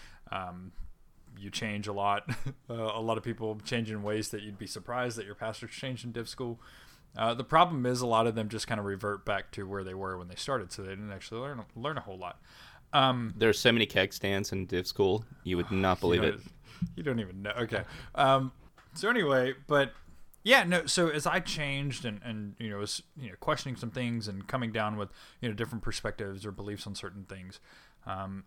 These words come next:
Speaker 1: I got questions. And, and one, I, one, um, that's, you know, stands out to me pretty strongly. Um, and I'm not gonna go into a lot of details about the situation, but basically the question was, "How can you call yourself a Christian?" And, um, that's,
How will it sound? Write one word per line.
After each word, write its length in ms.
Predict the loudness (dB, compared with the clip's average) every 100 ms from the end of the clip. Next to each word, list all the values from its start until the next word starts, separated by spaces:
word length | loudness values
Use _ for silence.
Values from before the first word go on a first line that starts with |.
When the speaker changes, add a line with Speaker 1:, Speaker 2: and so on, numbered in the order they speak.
| 0
Speaker 1:
I 60 |
got 160 | 0 0
questions. 540 | -4 -4 -8 -12 -14 -8
And, 180 | -6 -6
and 200 | -6 -2
one, 220 | 2 4
I, 120 | 2
one, 760 | -2 -8 -10 -4 -2 -2 -6 -10 -16 -20 -10
um, 480 | -6 -6 -8 -10 -12 -8
that's, 320 | -8 -6 -10 -8
you 100 | -10
know, 160 | -8 -8
stands 360 | -8 -6 -4
out 140 | -4 -4
to 80 | -8
me 160 | -8 -10 -14 -6
pretty 200 | -4 -4
strongly. 680 | -4 -4 -4 -6 -10 -14 -16 -20 -20 -20 _ _
Um, 480 | -12 -10 -8 -10 -12 -12 -8
and 80 | -4
I'm 60 | 2
not 180 | 2 2
gonna 160 | -2
go 160 | -2 -2
into 140 | -2
a 40 | 0
lot 140 | 2
of 60 | 2
details 380 | -2 -4 -6 -6
about 160 | -10
the 80 | -10
situation, 520 | -10 -6 -2 -2 -2 -6
but 80 |
basically 300 | -4 -2 -2 -4
the 80 |
question 340 | -4 -4 -6 -6
was, 200 | -6 -2
"How 120 | -2
can 140 | -2 -4
you 80 | -8
call 220 | -8 -10
yourself 300 | -8 -10 -12
a 40 |
Christian?" 360 | -14 -16 -16 -18 -20 _ _ -20 -20 -20 -20 _ _ -6
And, 720 | -2 -2 -2 -4 -8 -10 -10 -10 -10 -8
um, 440 | -6 -8 -10 -14 -16 _ _ _ _
that's, 400 | -4 -2 -4 -6